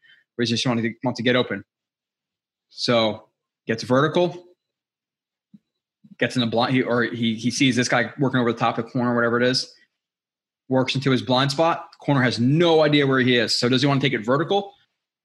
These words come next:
Probably not, because the corner's gonna try to run vertical and probably speed turn. Does he? Yeah, he speed turns.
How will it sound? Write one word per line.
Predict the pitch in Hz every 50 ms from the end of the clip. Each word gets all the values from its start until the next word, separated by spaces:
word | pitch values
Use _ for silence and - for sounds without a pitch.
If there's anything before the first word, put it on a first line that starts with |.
| _ -
Probably | - 131 131 139 131 127 135 131
not, | 131 127 143 - -
because | 135 - 135 113
the | 120
corner's | - - 139 131 120
gonna | 120 120
try | - 135
to | 123
run | 120 120 120 113
vertical | 120 127 131 139 151 139
and | 127
probably | 131 120 117 110
speed | - - - 139 147 139
turn. | 170 175 185 196 185 - _ _ _ _ _ _ _ _ _ _ _ _ _ _ _ _ _ -
Does | 117 120
he? | 151
Yeah, | 170 156 135 107
he | 107 107
speed | - - - - 135 131
turns. | 160 160 156 160 165 160 - - -